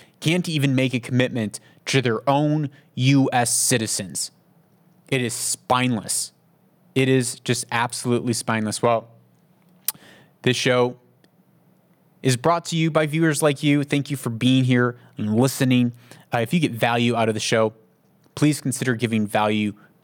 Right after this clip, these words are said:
back to the show in the manner that, in the manner that you get out of it. And obviously, if you're here fifty minutes into the show, you're getting some level of value out of it. Now, thousands of people turn to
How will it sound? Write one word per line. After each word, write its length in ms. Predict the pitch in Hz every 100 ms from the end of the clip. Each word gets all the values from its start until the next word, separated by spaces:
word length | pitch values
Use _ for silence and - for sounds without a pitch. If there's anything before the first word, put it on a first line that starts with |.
| -
back 360 | 127 131 - - -
to 100 | 127
the 60 | 113
show 360 | - 117 113
in 360 | 113 113 110 107
the 60 |
manner 360 | 107 110 120 123
that, 400 | 113 113 - - _ _ _
in 40 | -
the 60 |
manner 240 | 113 139 160
that 200 | 143 -
you 60 |
get 160 | 120 117
out 140 | 104
of 100 | 101
it. 80 | 104
And 100 | 95
obviously, 480 | 117 139 131 - 127
if 140 | 117
you're 80 | 110
here 300 | - 127 131 117 - _
fifty 320 | - - - 113
minutes 340 | 113 113 -
into 220 | 139 131
the 80 | 131
show, 380 | - 185 190 - - -
you're 100 | 208
getting 220 | 196 226 185
some 500 | - 180 175 175 147 - _ -
level 500 | 139 143 131 131 - _ _ -
of 240 | 123 117 - _
value 580 | 110 113 113 113 110 107
out 180 | 107 107
of 100 | 104
it. 80 | 104
Now, 200 | 110 110 - -
thousands 640 | - - 117 170 139 135
of 80 | 113
people 280 | - 110 110
turn 360 | - 117 117 107 - - _
to 420 | - 117 107 107